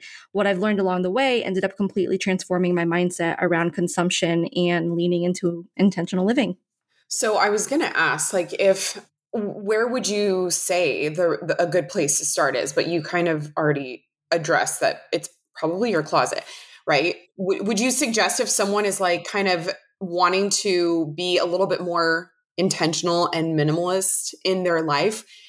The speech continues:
Speaker 2: is their wardrobe a great place to start, or w-, is there another area that you would recommend?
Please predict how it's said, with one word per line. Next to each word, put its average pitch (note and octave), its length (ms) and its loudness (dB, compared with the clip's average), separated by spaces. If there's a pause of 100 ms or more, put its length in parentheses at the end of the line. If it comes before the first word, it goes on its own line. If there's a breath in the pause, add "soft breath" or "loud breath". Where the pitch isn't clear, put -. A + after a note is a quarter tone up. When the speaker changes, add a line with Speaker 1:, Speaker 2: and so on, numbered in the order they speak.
(140 loud breath)
Speaker 2:
is F3+ 180 -2
their G3 160 2
wardrobe E3+ 680 0
a E3+ 100 -2 (140)
great D3+ 320 0
place E3 380 0
to - 60 -2
start, A#3 480 2
or F#3+ 420 0 (140)
w-, F3 260 0
is F3+ 240 2
there F3 280 2
another D#3 360 0
area A#2+ 260 2
that - 140 0
you C#3 60 -4
would C#3+ 100 -2
recommend? - 440 -4